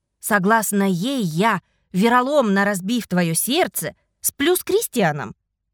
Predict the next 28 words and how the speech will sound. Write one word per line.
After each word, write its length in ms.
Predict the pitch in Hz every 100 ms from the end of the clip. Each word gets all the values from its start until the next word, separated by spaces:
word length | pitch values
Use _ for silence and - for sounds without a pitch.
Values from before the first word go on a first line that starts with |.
| _ _ _
Теперь 500 | 175 165 202 262 247
настал 600 | 233 202 - 214 226 226 - _ _
черед 380 | - 320 311 302
Рикарда 520 | 359 285 208 277 262
возмущенно 680 | 240 226 269 254 269 208 190
скрипеть 460 | - 240 214 220 170
зубами. 500 | 247 240 202 147 - _ _ _ _ _ _ _ _ -
Мы 220 | 247 392
уселись 440 | 285 240 277 262 190
за 140 | 190
столом, 500 | - 175 170 226 254
который 480 | 202 185 202 202 190
вдруг 320 | 160 190 180
резко 380 | 196 254 - 202
стал 400 | - 214 220 185 _ _
небольшим 760 | 330 359 330 349 - 240 165 - _ -
для 200 | 180 196
такой 280 | 214 180
компании. 600 | 151 208 214 180 151 123 - _ _ _ _ _
Камила 460 | 180 190 269 269 214
то 160 | 233
и 120 | 240 202
дело 340 | 170 277 226
бегала 420 | 185 220 190 185
вокруг, 420 | 175 185 277 269 - _ -
наводя 480 | 254 294 294 269 240
лишнюю 460 | 220 175 208 202
суету, 560 | 190 226 247 - 156